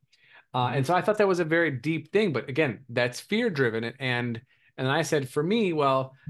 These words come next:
Speaker 1: my ability to deal with this kind of difficulty playing in front of people, whatever, uh, instrument I'm playing or for whatever venue, 'cause I've definitely played by myself for, like, a belly dancer, or I've played in some other smaller venues or what, you know, whatever,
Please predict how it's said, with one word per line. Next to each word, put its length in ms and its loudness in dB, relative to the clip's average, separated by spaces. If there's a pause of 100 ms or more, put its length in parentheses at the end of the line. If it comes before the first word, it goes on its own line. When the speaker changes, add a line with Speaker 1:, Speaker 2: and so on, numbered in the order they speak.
(540)
Speaker 1:
my 760 0 (100)
ability 460 2
to 80 -2
deal 300 2
with 180 0
this 160 -6
kind 220 -4
of 80 -4 (120)
difficulty 480 -2
playing 380 -2
in 60 -4
front 220 -4
of 100 -12
people, 680 -6 (180)
whatever, 560 -2 (600)
uh, 200 -4
instrument 440 -2
I'm 100 -6
playing 360 -4
or 100 -4
for 120 -10
whatever 260 -4
venue, 360 -4
'cause 140 -6
I've 120 -6
definitely 260 -6
played 440 -4 (200)
by 100 0
myself 580 -2
for, 140 -2
like, 200 -4
a 40 -10
belly 280 0
dancer, 460 -2
or 160 0
I've 100 -10
played 200 -4
in 80 -12
some 340 -8
other 140 -6
smaller 440 0
venues 460 -2
or 180 -4
what, 180 -8
you 100 -4
know, 100 -6
whatever, 520 -4